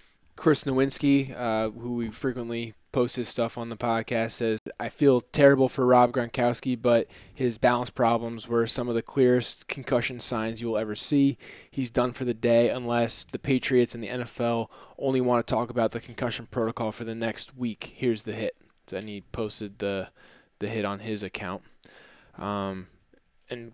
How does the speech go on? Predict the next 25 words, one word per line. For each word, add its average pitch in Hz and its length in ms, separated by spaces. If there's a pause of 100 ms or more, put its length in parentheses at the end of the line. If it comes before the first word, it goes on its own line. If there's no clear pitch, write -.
(340)
he's 143 180
been 120 140
talking 117 300
about, 107 380 (600)
you 123 120
know, 101 160
this - 340 (100)
stuff - 360
all 104 320 (260)
season 104 460
for 98 160
sure. 104 340 (920)
Um, 107 680 (460)
then 139 120
we 131 120
got 120 460 (580)
Adam 127 460 (1000)
Kaufman, 131 640 (1400)
uh, 120 260
who 127 600 (260)
I 110 60
started 117 400
following 120 400
after 113 340
I 107 160